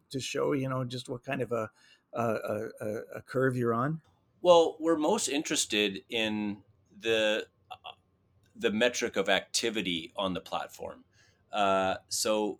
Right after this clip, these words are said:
Speaker 2: we don't just measure success by the amount of money that comes in, although that is one form of very important activity 'cause it means Canadians are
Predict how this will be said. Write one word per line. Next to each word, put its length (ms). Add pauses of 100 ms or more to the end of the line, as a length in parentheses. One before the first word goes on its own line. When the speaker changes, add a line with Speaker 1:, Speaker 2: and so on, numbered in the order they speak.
Speaker 2:
we 160
don't 240
just 220
measure 640 (600)
success 600
by 220
the 120
amount 280
of 120
money 220
that 200
comes 360
in, 400
although 240
that 260
is 240
one 180
form 360
of 120 (120)
very 260
important 640
activity 480
'cause 160
it 120
means 280
Canadians 520
are 220